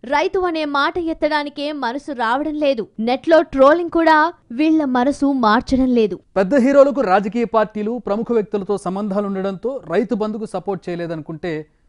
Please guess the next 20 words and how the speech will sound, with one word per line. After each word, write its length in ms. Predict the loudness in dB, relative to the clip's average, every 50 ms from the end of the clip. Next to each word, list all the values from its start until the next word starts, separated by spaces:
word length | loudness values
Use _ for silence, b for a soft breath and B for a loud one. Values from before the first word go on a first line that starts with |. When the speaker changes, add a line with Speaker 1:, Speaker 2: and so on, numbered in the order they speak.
| _ _ -16 -10 -6
Speaker 2:
యంగ్ 160 | -4 -2 -2 0
హీరోలు 340 | 0 0 0 0 0 -2
సైతం 340 | -2 -4 -4 -4 -4 -4 -8
ఇదే 240 | -6 -4 0 0 0
దారిలో 280 | 0 0 -2 -2 -6 -8
నడుస్తున్నారు. 520 | -8 -10 -14 -16 _ _ -20 -20 -20 -20 _ _ _ _ _ _ _ _ _ _ _
తుఫాన్లు, 440 | -6 -2 0 2 2 2 2 0 -4
వరదలు, 520 | -4 -6 -4 -4 -4 -2 0 -2 -2 -2
ప్రమాదాల 560 | -4 -6 -6 -6 -4 -2 -2 -2 -2 -4 -4 -4
సమయంలో 560 | -8 -8 -10 -8 -10 -8 -6 -6 -6 -6 -8 _ _ _ _ _ -12
ఇట్టే 280 | -12 -8 -2 -2 -2
స్పందించే 500 | -2 -2 -8 -10 -8 -8 -10 -6 -6 -6
నటీనటులు 640 | -6 -6 -8 -6 -6 -6 -6 -6 -8 -10 -12 -12 -14 _ _ _ _ _ _ _ _ _ _ _ -14
రైతు 240 | -10 -10 -8 -8 -8
ఊసెత్తడం 600 | -8 -8 -8 -8 -10 -12 -12 -10 -12 -12 -12 -16
లేదు. 160 | -18 -20 _ _ _ _ _ _ _ _ _ _ -8 -4
రైతు 240 | -4 -2 -2 -4
బాధ 300 | -6 -4 -4 -4 -2 -4
తెలియడం 520 | -4 -6 -6 -10 -6 -4 -2 0 0 -2 -2
లేదా? 300 | -6 -12 -12 -16 -16